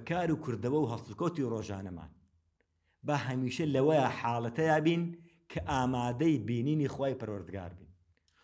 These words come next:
خۆ ئەگەر ئێستا ئێمە لە دنیاە بە چاوی سەر خوای پەروەردگار نابینین، ئەو ئاگای لە نهێنیەکانی دڵیشمانە.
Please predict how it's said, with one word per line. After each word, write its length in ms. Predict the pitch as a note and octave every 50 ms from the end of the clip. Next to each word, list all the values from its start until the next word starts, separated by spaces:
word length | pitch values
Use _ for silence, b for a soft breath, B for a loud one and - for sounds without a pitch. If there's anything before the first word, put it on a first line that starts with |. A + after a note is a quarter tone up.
| _ _ -
خۆ 80 | C3+ D3 -
ئەگەر 200 | C#3 C#3 C#3 D3 E3
ئێستا 240 | D3+ C3 - - E3+ F3
ئێمە 200 | G3 G3 F3 D#3 C#3+
لە 60 | C3+ C3 G#2
دنیاە 380 | B2 B2+ C3+ C#3+ C#3+ C3+ C3 B2 B2
بە 60 | A#2+ A#2+
چاوی 300 | - D#3 D3 D3 C#3+ C3+ C#3+
سەر 120 | F#3 F3 -
خوای 240 | - - C3 B2 A2+ -
پەروەردگار 440 | A2 A2 G#2+ F#2 F2 G#2+ G#2 G2 F#2+ G2
نابینین، 440 | F#2+ F#2 F2+ F#2 F#2+ G2 G#2+ B2+ D3 - - - _ _ _ _ _ _ _ _
ئەو 100 | F3 F#3+ F#3 -
ئاگای 520 | D3+ C3+ C3 A2 G2 D3+ F3 E3+ E3 D3 C3 A#2+
لە 120 | A2+ G#2+ G2 F#2 F#2 - A2
نهێنیەکانی 680 | A#2 G2 C3 C#3 D3 C#3+ C#3 C#3+ G3+ G3+ G3 E3+ C#3 A#2+
دڵیشمانە. 580 | G#2+ G2+ F#2+ - - - G2+ F2+ E2+ E2+ F#2